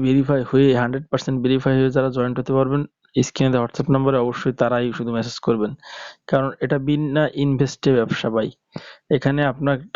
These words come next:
আপনার পিছে আমি ইনভেস্ট করব, সেক্ষেত্রে আপনাকে তো ডকুমেন্ট আমাকে দিতেই হবে,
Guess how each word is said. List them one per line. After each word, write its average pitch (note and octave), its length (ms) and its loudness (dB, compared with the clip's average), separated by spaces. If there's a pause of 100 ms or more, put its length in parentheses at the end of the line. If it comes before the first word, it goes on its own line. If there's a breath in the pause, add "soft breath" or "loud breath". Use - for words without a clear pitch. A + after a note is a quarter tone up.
(120)
আপনার C3+ 260 0
পিছে C3 240 -2
আমি C#3 160 -4
ইনভেস্ট C3 260 -6 (120)
করব, B2 200 0 (600 loud breath)
সেক্ষেত্রে C3 420 2 (100)
আপনাকে C3 380 -2
তো - 120 -2
ডকুমেন্ট B2 400 0
আমাকে B2+ 260 0
দিতেই A#2+ 300 0
হবে, C3+ 140 -2